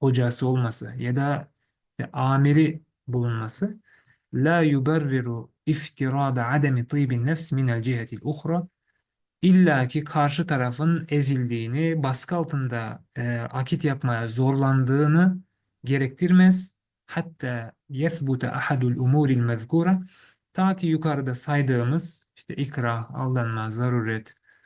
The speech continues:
e, gabn-ı fahiş gibi somut, e, haksızlıklar, e, meydana gelene kadar, e, karşı tarafın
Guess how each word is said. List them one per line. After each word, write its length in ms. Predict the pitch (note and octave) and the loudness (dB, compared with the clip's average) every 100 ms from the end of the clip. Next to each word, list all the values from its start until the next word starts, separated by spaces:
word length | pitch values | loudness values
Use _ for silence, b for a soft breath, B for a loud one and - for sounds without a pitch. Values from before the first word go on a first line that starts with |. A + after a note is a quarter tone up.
| b b b | b b b
e, 260 | - A#2+ A#2 | -8 -4 -2
gabn-ı 280 | C3 C#3 C#3 | 0 2 2
fahiş 520 | C3+ C#3+ C#3 F#3 F#3 | 2 0 2 2 0
gibi 420 | - C3+ F#3 G3 - _ _ _ - | -4 -2 0 -2 -10 _ _ _ -10
somut, 760 | - - D#3+ F#3 F#3 - - _ _ _ _ - | -6 0 4 4 2 -2 -14 _ _ _ _ -14
e, 260 | B2 A#2+ A#2+ A#2+ A#2+ A#2+ A#2+ - _ _ _ _ _ _ _ _ _ - | -10 -8 -8 -8 -8 -10 -14 -16 _ _ _ _ _ _ _ _ _ -10
haksızlıklar, 960 | - D#3 - C#3+ C3 B2+ E3+ F#3 F#3 - _ _ _ _ _ - | -4 0 2 2 -2 -2 0 0 -2 -12 _ _ _ _ _ -10
e, 280 | C3 A#2+ | -6 -4
meydana 420 | B2+ C#3 D3 D3+ D3+ | -2 0 0 2 0
gelene 400 | C3 C3+ D3 C3+ | 2 2 2 2
kadar, 440 | A2+ F3 G3 - _ _ _ _ _ _ _ _ | -4 -8 -8 -14 _ _ _ _ _ _ _ _
e, 300 | - - A2+ | -10 -8 -10
karşı 400 | - D#3 D#3 F3 | -4 -2 0 0
tarafın 640 | F3+ C3 B2 E3 F3+ F3+ | 0 -2 0 2 4 2